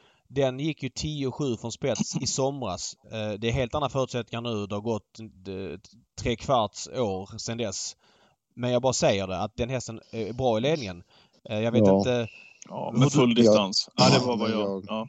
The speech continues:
Speaker 2: jag, jag delar nog den känslan i alla fall, att han skulle kunna tänka sig att köra i ledningen med den.
Speaker 1: Ja, och jag säger inte att det är så. Jag säger att det skulle kunna vara. Alltså, det är
Speaker 3: Mm.
Speaker 1: alltid intressant,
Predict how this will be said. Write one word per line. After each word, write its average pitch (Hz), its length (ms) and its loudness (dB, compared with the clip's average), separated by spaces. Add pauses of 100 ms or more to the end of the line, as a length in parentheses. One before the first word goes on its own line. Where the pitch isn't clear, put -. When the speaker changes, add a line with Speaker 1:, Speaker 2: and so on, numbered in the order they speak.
(140)
Speaker 2:
jag, 104 140 -8 (120)
jag 98 200 0
delar 98 460 2
nog 85 240 -6
den 87 200 -6 (440)
känslan 92 640 -4
i 98 40 -4
alla 90 140 -2
fall, - 260 -4
att - 200 -4
han 92 300 -2
skulle 90 320 4
kunna 90 200 2
tänka 85 300 2
sig - 120 -2
att 87 60 0
köra 87 180 4
i 87 60 4
ledningen 85 360 4
med 87 100 -2
den. 104 140 -8 (400)
Speaker 1:
Ja, 123 260 2
och 143 120 2
jag 143 100 4
säger 156 160 4
inte 160 100 0
att 147 60 0
det 151 180 0
är 120 60 0
så. 123 260 2
Jag 110 100 -2
säger 127 160 2
att 120 100 -2
det 120 60 -8
skulle 139 220 -4
kunna 135 200 -2
vara. 104 280 2
Alltså, 117 260 2 (600)
det 156 60 4
är 165 100 8
Speaker 3:
Mm. 165 120 6
Speaker 1:
alltid 165 240 0
intressant, 143 720 -4